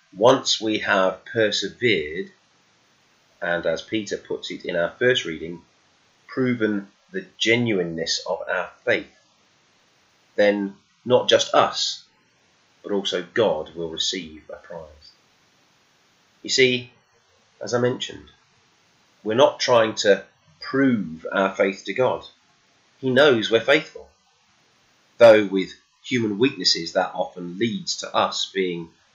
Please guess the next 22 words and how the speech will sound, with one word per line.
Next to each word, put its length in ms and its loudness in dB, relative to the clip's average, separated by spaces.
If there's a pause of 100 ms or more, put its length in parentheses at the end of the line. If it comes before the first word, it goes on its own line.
(120)
drawn 240 2
into 340 4
temptations 760 -6
and 100 -20
trials. 540 -16 (1300)
No. 300 -8 (1400)
We're 240 4
proving 580 0
the 120 0
genuineness 840 0
of 240 -6
our 340 -2
faith 300 -4 (1040)
to 120 -6
those 500 0
who 200 -8
live 240 0
around 460 0
us, 380 -10 (180)
in 100 -8
the 60 -6
world, 720 -4